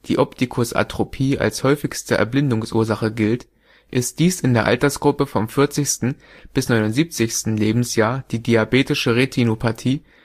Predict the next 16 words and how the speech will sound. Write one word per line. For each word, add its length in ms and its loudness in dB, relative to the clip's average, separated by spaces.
und 200 2
ab 120 0
dem 180 0
achtzigsten 580 -2
Lebensjahr 640 0
die 100 2
altersbedingte 760 0
Makuladegeneration, 1400 0
gefolgt 420 -2
vom 200 -4
Glaukom. 500 0
Da 160 0
achtundvierzig 720 -2
Prozent 420 -2
aller 160 2
Erblindungen 720 -2